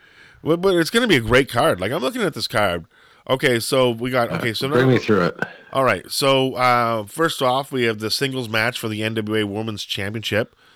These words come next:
Speaker 1: where, uh,
Speaker 2: Yeah.
Speaker 1: Rio is going up against Serena Deeb, and, uh, this isn't a ma-, this is a match
Speaker 2: Ooh.
Speaker 1: we've seen before, and it's a match that's a good, a good starter,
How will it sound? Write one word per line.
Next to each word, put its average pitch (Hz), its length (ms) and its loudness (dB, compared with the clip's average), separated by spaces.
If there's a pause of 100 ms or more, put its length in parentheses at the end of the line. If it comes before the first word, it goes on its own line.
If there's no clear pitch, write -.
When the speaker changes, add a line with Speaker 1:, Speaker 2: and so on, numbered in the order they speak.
(240)
Speaker 1:
where, 107 440 4
uh, 101 260 4
Speaker 2:
Yeah. 95 40 2
Speaker 1:
Rio 117 640 4
is 104 240 -4
going 107 260 0
up 107 180 0
against 98 340 -4
Serena 101 360 -4
Deeb, 110 320 -4 (560)
and, 113 500 0
uh, 104 460 2 (200)
this 147 280 -4
isn't 135 200 -4
a 120 60 -2
ma-, 110 160 -4
this 120 180 -6
is 113 120 -10
a 107 40 -8
match 101 200 -2
Speaker 2:
Ooh. 85 40 -4
Speaker 1:
we've 95 120 -6
seen 110 200 -4
before, 156 500 0 (380)
and 113 280 2
it's 110 140 -6
a 107 40 0
match 107 300 -2
that's 107 240 -6
a 101 260 -8
good, 110 400 -6
a 95 100 -6
good 117 260 -4
starter, 98 560 0